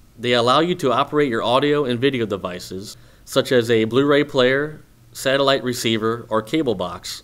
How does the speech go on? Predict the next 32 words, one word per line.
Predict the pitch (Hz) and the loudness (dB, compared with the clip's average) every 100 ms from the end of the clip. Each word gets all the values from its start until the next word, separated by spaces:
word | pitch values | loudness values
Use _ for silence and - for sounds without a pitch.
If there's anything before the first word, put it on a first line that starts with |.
| - | -8
from | 131 123 | -2 -2
a | 107 | 0
remote | 107 113 131 | 0 -2 -2
location, | 131 - 107 95 85 82 - - - | -2 -2 -2 -4 -12 -18 -20 -20 -6
including | 123 120 175 165 127 | -6 0 4 4 4
between | 120 139 120 | 0 0 0
walls | 110 123 147 | 2 2 2
or | 160 | 0
floors, | 160 123 110 107 107 - - | -2 2 2 2 -2 -6 -4
using | 120 143 156 | -2 0 0
your | 147 | 0
remote | 143 123 127 | 0 2 0
control | 147 151 123 101 95 98 - - - | 0 -4 -2 -2 -4 -8 -16 -12 -8
up | 117 | -6
to | 120 | -6
three | 123 151 | -2 -2
hundred | 156 151 147 | 0 0 0
feet | 139 131 | 0 2
away. | 107 90 - - - - - - - - | 2 -2 -6 -12 -14 -14 -20 -20 -14 -4
It | 143 | 0
can | 135 | 2
also | 156 - 147 | 2 2 2
operate | 117 123 127 120 123 | 2 0 2 2 0
through | 120 120 | -2 -4
H | 139 143 | -4 -4
D | 143 | 0
M | 131 120 | 2 4
I | 147 | 0
switches, | - 170 165 180 175 - - - - | 0 -2 0 -2 -2 -8 -12 -16 -16
splitters, | - 143 147 151 147 - - | -4 2 4 4 0 -6 -4
or | 123 147 | 2 2
extenders, | 170 - 139 110 98 98 - | 0 0 0 0 -2 -6 -12